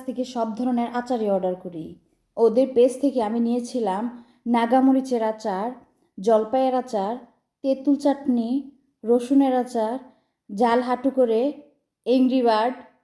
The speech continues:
পাঁচশো পঞ্চান্ন বার্মিজ আচার, আমসত্ত্বের আচার।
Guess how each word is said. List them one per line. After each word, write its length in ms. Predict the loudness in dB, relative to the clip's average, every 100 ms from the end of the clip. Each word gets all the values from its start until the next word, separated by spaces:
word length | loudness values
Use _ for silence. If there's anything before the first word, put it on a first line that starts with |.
| _ _
পাঁচশো 320 | -8 -6 -6 -2
পঞ্চান্ন 480 | 2 4 6 4 4
বার্মিজ 420 | 0 0 -2 -4 -10
আচার, 400 | -10 -6 -6 -8 -14 _ _ _ _ _ _ _ _
আমসত্ত্বের 640 | 2 4 4 0 0 -2
আচার। 500 | -2 -4 -4 -4 -4